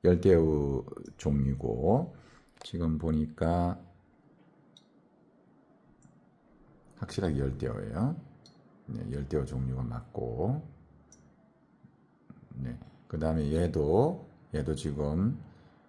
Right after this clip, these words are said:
어, 아주 특이한 어류입니다. 그리고 여기 보니까 여기 있는 것들도, 자, 여기 보면 다들 지금 삼각형 되어 있는 것, 그것도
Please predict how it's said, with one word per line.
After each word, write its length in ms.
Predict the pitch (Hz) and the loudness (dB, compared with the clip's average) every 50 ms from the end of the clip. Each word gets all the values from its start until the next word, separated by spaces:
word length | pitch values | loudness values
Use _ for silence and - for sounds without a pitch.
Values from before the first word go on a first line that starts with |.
| - - | -16 -10
어, 300 | - - 69 69 67 65 - | -6 -4 -4 -2 -2 -4 -4
아주 520 | - 73 71 76 71 69 67 64 62 60 - - - - - - | -4 -4 -4 -4 -4 -2 -2 -4 -4 -6 -10 -12 -16 -20 -20 -14
특이한 640 | - - 107 90 101 98 76 69 82 110 143 175 - - - - - - - - _ | -8 -6 -2 0 2 2 2 2 2 2 2 0 -4 -8 -14 -18 -20 -20 -20 -18 _
어류입니다. 720 | - 78 80 80 90 82 71 62 53 - - - - - - - - - - - - - _ _ - - - - | -4 -2 0 0 0 0 0 0 -2 -4 -6 -8 -8 -10 -12 -16 -20 -20 -20 -20 -20 -20 _ _ -20 -20 -20 -12
그리고 520 | - - 95 98 98 95 101 110 120 127 127 - - - - 92 | -6 -4 -2 0 2 2 4 4 4 2 0 -4 -10 -10 -4 -2
여기 200 | 90 87 82 80 | 0 0 0 2
보니까 800 | 80 80 80 78 78 - - 65 62 62 69 92 123 143 165 - - - - - - - - - - - _ _ - | 2 0 0 0 0 -2 -2 -2 0 0 2 2 2 0 0 -4 -8 -14 -20 -20 -20 -20 -20 -20 -20 -20 _ _ -4
여기 160 | 107 101 98 | 0 2 2
있는 200 | 101 98 98 95 | 4 4 4 4
것들도, 720 | 90 85 - - - 90 76 73 - 98 69 58 55 - - - - - - - - - _ _ - - _ _ _ - _ _ _ - | 2 0 0 0 -2 -2 0 2 2 2 2 0 -2 -6 -10 -16 -20 -20 -20 -20 -20 -20 _ _ -20 -20 _ _ _ -20 _ _ _ -4
자, 180 | - 76 76 | -2 0 2
여기 140 | 85 95 95 | 2 2 2
보면 360 | 90 90 92 90 87 82 87 | 2 2 2 2 2 0 0
다들 340 | - 90 101 98 110 107 92 | -2 -2 2 4 4 4 4
지금 260 | - 101 92 92 90 90 | 2 0 -2 0 -2 0
삼각형 440 | - 139 131 131 127 131 120 104 | 2 4 4 4 4 4 4 4
되어 100 | 98 107 | 6 6
있는 200 | 107 107 110 117 | 6 6 6 4
것, 160 | 127 156 - - | 4 2 0 -2
그것도 600 | - 120 - - 98 82 78 117 165 214 - | -4 -4 0 2 4 4 6 4 4 2 -2